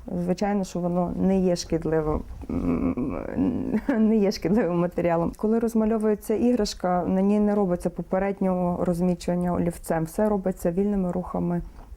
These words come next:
пензлика. Ми використовуємо акрил. Іграшки ми не покриваємо лаком. Акрил, е, добрий тим, що він не шкідливий. Е,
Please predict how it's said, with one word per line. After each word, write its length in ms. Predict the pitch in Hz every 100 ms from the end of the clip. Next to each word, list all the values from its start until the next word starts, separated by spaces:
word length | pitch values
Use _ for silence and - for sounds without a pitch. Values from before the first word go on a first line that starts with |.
| - -
пензлика. 640 | - 170 160 160 160 160 165 - - -
Ми 120 | 254 277
використовуємо 840 | 294 220 214 - 220 202 196 196
акрил. 480 | 196 - 175 165 165 208
Іграшки 400 | 226 240 208 -
ми 160 | 196 196
не 140 | 196
покриваємо 680 | 190 190 185 175 170 170 170
лаком. 420 | 170 175 - 180 - -
Акрил, 440 | - 220 226 208 - - - - 196
е, 320 | 185 185 185
добрий 400 | 175 208 196 202
тим, 220 | - 220
що 140 | -
він 240 | 196 185 196
не 100 | 220
шкідливий. 720 | - 170 165 165 165 175 180 - - -
Е, 340 | - 170 170